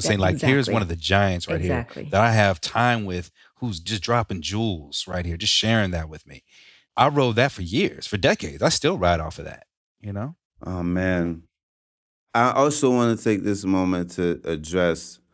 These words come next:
Speaker 3: the work that I had from you, Sanford, years ago. This is a bit of an art
Speaker 1: <laughs>
Speaker 3: theft story.
Speaker 1: I wanna hear this.
Speaker 3: I have been sour about this for going on twenty years now.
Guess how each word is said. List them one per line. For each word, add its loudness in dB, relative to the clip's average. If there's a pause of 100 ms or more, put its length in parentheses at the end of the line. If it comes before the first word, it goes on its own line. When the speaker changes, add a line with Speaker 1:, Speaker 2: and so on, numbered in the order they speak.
(480)
Speaker 3:
the 0
work 2
that 2
I 4
had 2
from -6
you, -2 (160)
Sanford, -8
years -4
ago. -6 (200)
This -14
is -8
a -6
bit 0
of -4
an -4
art 0
Speaker 1:
<laughs> -8
Speaker 3:
theft -6
story. -2 (440)
Speaker 1:
I 4
wanna 4
hear 6
this. 2 (140)
Speaker 3:
I 4
have 2
been 4
sour 4
about 2
this -4
for -6
going -4
on -8
twenty -12
years -14
now. -14